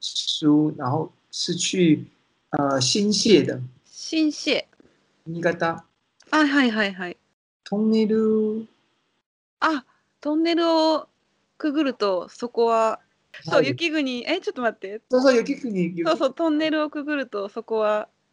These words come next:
Speaker 2: 雪国だったみたいな。
Speaker 1: そうそうそうそうそう。
Speaker 2: あれか。
Speaker 1: うん。
Speaker 2: 川端康成の。
Speaker 1: そうそうそう。
Speaker 2: ワンドワン、
Speaker 1: ワンドワン。
Speaker 2: カンチェン、カンチェン。
Speaker 1: 对，对，对，对，对，康城。对。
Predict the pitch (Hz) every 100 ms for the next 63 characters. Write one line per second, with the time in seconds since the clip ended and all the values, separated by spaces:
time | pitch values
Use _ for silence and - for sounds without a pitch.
0 | _ - 220 247 226 208 185 180 - 170
1 | 175 170 175 190 _ _ _ - 233 233
2 | 233 233 214 214 202 196 185 180 160 -
3 | _ _ 269 277 311 220 190 - _ _
4 | _ _ _ _ _ - 202 185 180 294
5 | 302 294 294 285 277 285 285 247 208 190
6 | 190 - _ _ _ _ _ _ _ -
7 | 240 233 247 233 233 269 269 262 254 247
8 | 247 254 _ - 175 175 175 170 - 180
9 | 247 - 156 160 202 - 226 233 - -
10 | 196 180 185 170 156 143 139 131 131 170
11 | 175 180 123 123 - _ _ _ _ _
12 | 135 131 127 120 117